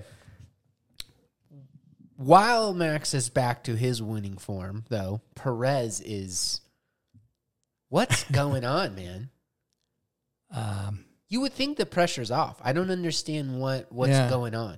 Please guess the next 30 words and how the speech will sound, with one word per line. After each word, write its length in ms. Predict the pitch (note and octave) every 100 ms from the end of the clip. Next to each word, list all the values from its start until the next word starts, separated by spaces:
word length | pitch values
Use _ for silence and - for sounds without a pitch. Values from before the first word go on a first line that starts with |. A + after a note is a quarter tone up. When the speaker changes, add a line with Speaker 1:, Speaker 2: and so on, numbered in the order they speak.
| -
Speaker 1:
I 40 | A2
really 300 | A#2+ C#3 F3
Speaker 2:
Well, 400 | D3 D3+ C#3 C#3 -
Speaker 1:
would 120 | C3
Speaker 2:
the 40 | C3
Speaker 1:
like 260 | C3 -
to 80 | A#2
know. 340 | A2+ A2+ G2 -
Speaker 2:
the 60 | -
pressure's 400 | C3 A#2+ A#2+ -
so 160 | B2
f-, 180 | G#2+ - C4+ _
so 260 | B3+ B2+ A2
off, 280 | A#2 D3+ -
he 80 | G2+
thinks 280 | A2+ A2 -
he's 200 | F#2+ G#2
at, 240 | G#2 - _ _ _ _ _ _ _
you 120 | A2+ G2+
know, 200 | F#2+ F#2
the 160 | F#2 -
state 360 | - A2+ A2
fair 460 | - A2 F#2 G#2+ G#2 - - _ _ _ _
and 100 | A2
is 140 | G2 G2
driving 400 | G#2+ A2 A2 A2
in 80 | G#2
the 60 |
bumper 320 | G2 B2+ C#3+
car. 380 | - G#2+ F2+ F#2+